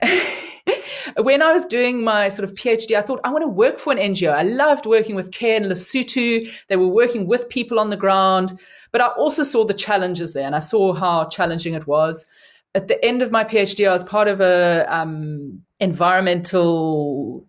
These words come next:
program where the World Bank was quite involved. And I thought, "Oh, maybe I want to work at the World Bank." And one of them gave me quite good advice.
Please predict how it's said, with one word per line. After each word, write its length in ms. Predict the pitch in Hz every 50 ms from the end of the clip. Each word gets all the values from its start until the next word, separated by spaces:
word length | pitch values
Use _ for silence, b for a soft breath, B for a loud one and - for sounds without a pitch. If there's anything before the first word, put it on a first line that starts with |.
| _ -
program 600 | - - 262 247 240 185 190 160 143 147 156 160
where 160 | 165 170 170
the 100 | 170 170
World 280 | 160 180 190 175 180 -
Bank 220 | 180 180 190 190
was 100 | 202 156
quite 220 | - - 170 151
involved. 360 | 151 151 151 135 131 120 - -
And 80 | 151
I 60 | 165
thought, 240 | 175 196 202 - - -
"Oh, 220 | 311 330 277 240
maybe 240 | 185 202 233 262 262
I 100 | 247 240
want 160 | 214 240 233
to 40 | 214
work 220 | 190 202 220 214
at 80 | 214 -
the 60 | 214
World 280 | 180 180 202 202 190 196
Bank." 260 | 185 175 175 175 175 180 _ _ _ _ -
And 120 | 208 202
one 160 | 165 190 196
of 140 | 202 202 202
them 180 | 196 185 180 175
gave 180 | 190 180 180
me 100 | 180 185
quite 240 | 175 - 208 196 196
good 120 | 202 185 175
advice. 460 | 165 - 156 156 156 156 156 -